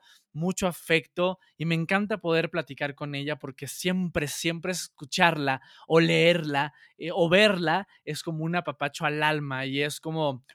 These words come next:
una lucecita en el camino. Así que en esta ocasión vamos a hablar nuevamente un poco de lo que estamos viviendo con toda esta pandemia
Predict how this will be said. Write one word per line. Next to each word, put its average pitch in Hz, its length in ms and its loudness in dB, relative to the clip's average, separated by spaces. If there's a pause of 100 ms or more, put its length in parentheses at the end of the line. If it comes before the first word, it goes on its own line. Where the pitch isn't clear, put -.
una 165 220 0
lucecita 170 540 -4
en 160 60 -8
el 151 120 -8
camino. 135 360 -6
Así 139 240 -8
que 170 300 -2 (280)
en 165 100 -2
esta 233 160 -2
ocasión 226 320 0
vamos 233 240 0
a 220 60 2
hablar 180 260 4
nuevamente 196 540 -2
un 185 100 -4
poco 190 260 -2
de 185 60 2
lo 151 120 -4
que 113 80 -16
estamos 170 340 -4
viviendo 147 500 -4
con 135 180 -12
toda 147 140 0
esta 151 160 -6
pandemia 131 680 -4